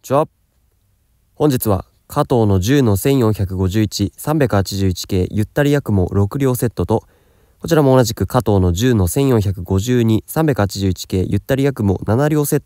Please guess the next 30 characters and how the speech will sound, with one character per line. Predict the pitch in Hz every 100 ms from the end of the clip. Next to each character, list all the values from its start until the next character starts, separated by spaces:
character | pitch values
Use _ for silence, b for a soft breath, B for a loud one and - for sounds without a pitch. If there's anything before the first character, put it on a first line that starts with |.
| -
ト | 117
を、 | - b b b b b b -
え | 120
ー、 |
少 | 139 165
々 | 104 92 - _
加 | - 113
工 | 131 127
し | 113
ま |
し | 113
た | 101
の | 87
で、 | 85 -
そ | - 123
ち | 113
ら | 104
を | 98
紹 | - 113
介 | 117
し | 110
て | 117
い |
こ | 107
う | 107
と | 170 - _
思 | 104 95
い |
ま | 92 85
す。 | - - -